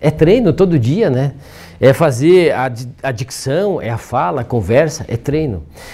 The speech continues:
E uma coisa que eu gosto de usar, uma analogia que a gente faz entre o, o mon-, a montaria e o cavalo.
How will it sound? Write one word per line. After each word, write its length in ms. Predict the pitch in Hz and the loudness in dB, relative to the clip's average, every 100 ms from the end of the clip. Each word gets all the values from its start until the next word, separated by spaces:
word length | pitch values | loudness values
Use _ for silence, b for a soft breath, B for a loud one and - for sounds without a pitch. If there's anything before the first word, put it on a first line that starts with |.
| B | B
E 60 | 147 | 2
uma 140 | 180 | 2
coisa 260 | 220 196 185 | 6 6 6
que 100 | 185 | 4
eu 80 | 175 | 2
gosto 360 | 123 165 160 | 4 4 2
de 100 | 143 | -2
usar, 300 | 139 101 139 | -2 2 2
uma 100 | 147 | 2
analogia 540 | 135 131 131 95 110 135 | 0 2 2 2 0 2
que 80 | 135 | 2
a 20 | |
gente 140 | 131 | 0
faz 220 | - 131 | 0 2
entre 220 | 135 131 143 | 2 0 0
o, 180 | 139 - - - | 0 -4 -20 -2
o 140 | 135 | 2
mon-, 320 | 127 143 147 | 6 6 4
a 120 | 131 123 | 2 4
montaria 460 | 135 131 127 139 | 4 2 2 4
e 20 | |
o 80 | 156 | 4
cavalo. 460 | 156 123 90 69 | 2 -4 -4 -6